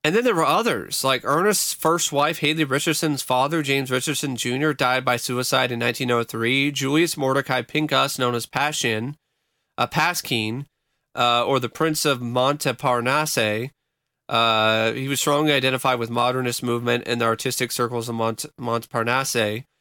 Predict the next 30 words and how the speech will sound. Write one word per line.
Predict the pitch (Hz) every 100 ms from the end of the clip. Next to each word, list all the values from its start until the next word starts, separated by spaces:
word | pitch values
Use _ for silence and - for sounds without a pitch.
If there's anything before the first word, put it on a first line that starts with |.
| _ _ -
And | 120
Hemingway, | 139 185 160 127 123
who | 127
features | 170 175 170 151
him | 156
in | 143 123
A |
Movable | 117 160 147 139 120
Feast, | 117 196 160 139 - 123
died | 139 143 185
by | 170 143
suicide | 143 156 160 - 131 123
by | 120 117
cutting | - 131 127
wrists | 123 - -
and | 113
hanging. | 131 160 127 104 113 139 _ _ _ _ _ _ _ _ _ _ _ _ _ _ _ -
And, | 135 135 135 131 131 131 131 135 -
uh, | 131 131 131 131
Ernest's | 156 170 160 - -
third | - 156 156
wife, | 135 143 156 -
Martha | 131 139 160 139
Gellhorn, | 127 127 160 147 120 117 117
died | 123 131 143
by | 135
suicide | 120 147 135 135 127
by | 117
drug | 110 120 127 147
overdose. | 113 113 104 87 - - - -